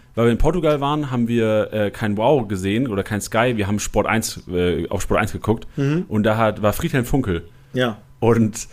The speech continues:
Speaker 1: auch mein, mein Vater die ganze Zeit, „Hey, der ist doch Düsseldorf-Fan, der ist doch Düsseldorf-Fan.“ <laughs> Das ist echt, und,
Speaker 2: Aber
Speaker 1: aber
Speaker 2: ich, ich glaube, Jan, das ist normal. Ey, Mann, das ist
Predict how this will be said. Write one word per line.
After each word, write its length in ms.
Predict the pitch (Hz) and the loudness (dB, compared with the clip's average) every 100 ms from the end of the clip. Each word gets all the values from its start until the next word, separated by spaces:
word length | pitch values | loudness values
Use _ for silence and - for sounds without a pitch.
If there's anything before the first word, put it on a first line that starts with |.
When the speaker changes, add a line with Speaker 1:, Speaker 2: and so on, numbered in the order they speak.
| - | -8
Speaker 1:
auch 160 | - 156 | 0 2
mein, 160 | 143 | 4
mein 160 | 127 131 | 4 4
Vater 260 | - 156 135 | 4 4 4
die 100 | 117 | 4
ganze 300 | 117 117 113 | 0 0 -4
Zeit, 40 | - | 4
„Hey, 160 | 466 | 4
der 140 | 302 104 | 4 2
ist 80 | 185 | 0
doch 60 | |
Düsseldorf-Fan, 520 | - 139 127 - 113 - 147 | 0 0 0 -2 0 2 6
der 140 | - | 6
ist 100 | 240 | 6
doch 120 | 226 | 4
Düsseldorf-Fan.“ 840 | 196 185 135 202 220 185 180 220 226 | 6 6 6 4 4 2 0 0 2
<laughs> 640 | 254 247 - 277 202 - | 4 2 2 -2 0 -2
Das 160 | 180 - | -2 -4
ist 60 | 170 | -4
echt, 280 | 151 143 143 - - | -2 -2 -4 -14 -8
und, 200 | 135 143 143 190 - - - | -2 0 0 -6 -10 -18 0
Speaker 2:
Aber 180 | - 143 | 2 2
Speaker 1:
aber 80 | |
Speaker 2:
ich, 220 | 185 - - - - - | 0 -4 -12 -20 -20 -10
ich 160 | 233 | -4
glaube, 180 | - 233 | 0 4
Jan, 140 | 220 220 | 4 4
das 160 | 190 | 2
ist 160 | 202 214 | 0 2
normal. 480 | 202 135 135 160 101 | 2 2 -2 -2 -4
Ey, 300 | - 180 190 - - - - - - | -2 0 0 -4 -20 -20 -20 -20 0
Mann, 300 | 190 233 113 - | 4 4 0 -12
das 220 | - 165 196 | -10 -6 0
ist 320 | 240 - | 0 -2